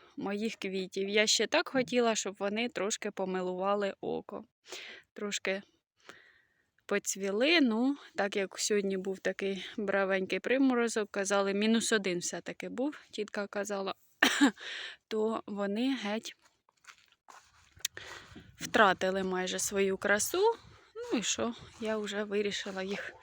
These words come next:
що вони будуть стоять, вирішила їх виривати. Так що сьогодні борюся з квітами. Бачите, вже і квіточка не така яскрава, і листочки, ну, а майори взагалі.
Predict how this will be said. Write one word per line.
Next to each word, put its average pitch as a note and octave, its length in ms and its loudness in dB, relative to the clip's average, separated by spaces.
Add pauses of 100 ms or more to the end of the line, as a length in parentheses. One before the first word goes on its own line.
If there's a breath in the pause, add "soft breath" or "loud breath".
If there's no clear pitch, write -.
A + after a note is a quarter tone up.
(140)
що A3 200 -2
вони G3 220 2
будуть F#3 260 -4
стоять, C#4 480 2
вирішила G#3 520 -2
їх G3 280 -8 (720 loud breath)
виривати. F#3+ 720 4
Так - 180 0
що A#3 140 2
сьогодні A3+ 680 4
борюся G#3 480 2
з - 80 -2
квітами. F#3+ 480 -2 (520 loud breath)
Бачите, G#3+ 440 2
вже G3+ 260 -6 (260 loud breath)
і G3+ 100 -2
квіточка C#4+ 680 0
не C4+ 140 2
така C4 300 -4
яскрава, A#3 760 0
і - 220 0 (1600 loud breath)
листочки, C#4 720 0
ну, G#4+ 160 6
а A3 60 6
майори G#3 420 2
взагалі. F#3+ 680 -2